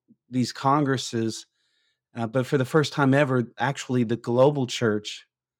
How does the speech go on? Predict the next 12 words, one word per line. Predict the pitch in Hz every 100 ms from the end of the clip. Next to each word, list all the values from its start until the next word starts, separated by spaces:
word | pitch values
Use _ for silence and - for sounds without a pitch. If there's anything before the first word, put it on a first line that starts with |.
| _ _ _ _ _ _ _ _
the | 120
global | 120 127 143 147
church | 135 - 120 - -
has | - 123 110
a | 113
chance | - 117 110
to | -
hear | 113 - 117 107 104 104 _ _ _ _ _
not | 120 135 139
just | 151 135 -
the |
specialists, | 131 - 147 - 160 156 - - -